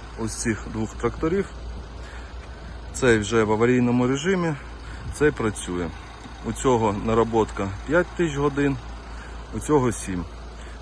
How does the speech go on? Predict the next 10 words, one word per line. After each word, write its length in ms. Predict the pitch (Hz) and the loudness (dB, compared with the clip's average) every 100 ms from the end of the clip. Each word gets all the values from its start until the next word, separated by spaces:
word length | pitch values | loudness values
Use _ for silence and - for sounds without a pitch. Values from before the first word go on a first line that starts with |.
| - - | -12 -4
Зараз 380 | 120 139 123 - | 6 6 6 2
відключаємо 600 | 120 127 120 139 127 117 | -4 -4 2 4 4 4
систему 440 | - - 151 147 | -2 0 2 4
AdBlue, 340 | 147 156 170 170 | 2 2 4 4
відключаємо 760 | 120 - 107 139 120 110 101 - - - - - | 4 -2 0 4 4 4 0 -4 -12 -14 -14 0
зразу 280 | 120 117 110 | 4 6 4
клапан 380 | 123 120 123 123 | 2 4 4 2
Е 140 | 135 | 2
Г 140 | 139 | 2
Р, 200 | 170 180 | 4 2